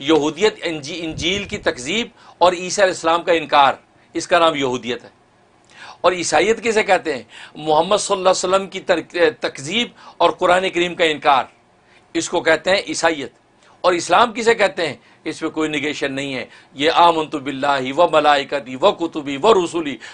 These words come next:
सबको हक मानता है, हैं? लेकिन ये कहता है कि उनका टाइम गुजर चुका है, अब टाइम उसका नहीं, अब टाइम इसका है, अब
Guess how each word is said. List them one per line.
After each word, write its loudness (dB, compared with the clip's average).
सबको 6
हक 2
मानता 0
है, -4
हैं? 0
लेकिन -4
ये 0
कहता -2
है -4
कि -10
उनका -8
टाइम -4
गुजर -4
चुका 0
है, 0
अब 2
टाइम 0
उसका 0
नहीं, -6
अब 2
टाइम 0
इसका -8
है, -12
अब 2